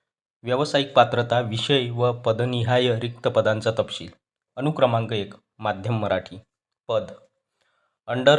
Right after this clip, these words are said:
graduate teacher standard one to four oblique five, एक ते चार किंवा पाच वर्गाकरिता. वेतन श्रेणी ऑब्लिक मानधन एस टेन,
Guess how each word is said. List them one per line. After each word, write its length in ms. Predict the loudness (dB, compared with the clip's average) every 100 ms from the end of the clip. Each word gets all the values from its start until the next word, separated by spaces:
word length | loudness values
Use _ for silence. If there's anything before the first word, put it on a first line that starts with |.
| 4
graduate 400 | 0 2 -2 -4 -8
teacher 280 | -2 -2 -2
standard 680 | -8 -8 -4 -2 0 -2 -4 -14 _ _ _
one 220 | -4 -4 -4
to 160 | -6 -4
four 200 | -2 -2 -4 -16 _ _ _ _ _ -8
oblique 360 | -6 -6 -8 -4
five, 240 | -2 -2 -4 -16 _
एक 240 | -16 -14 -10
ते 60 | -2
चार 240 | 0 0 -2
किंवा 200 | -6 -4
पाच 360 | -2 -2 -6 -20 _ _ _ -6
वर्गाकरिता. 640 | -6 -4 -6 -8 -14 -20 -20 _ _ _ -10
वेतन 280 | -6 -2 0
श्रेणी 380 | 0 -2 -2 -6 -12 _ _ _
ऑब्लिक 340 | -4 -4 -4 2
मानधन 440 | 4 4 2 0 -4 -16 _ _
एस 260 | -4 -4 2
टेन, 280 | 2 2 0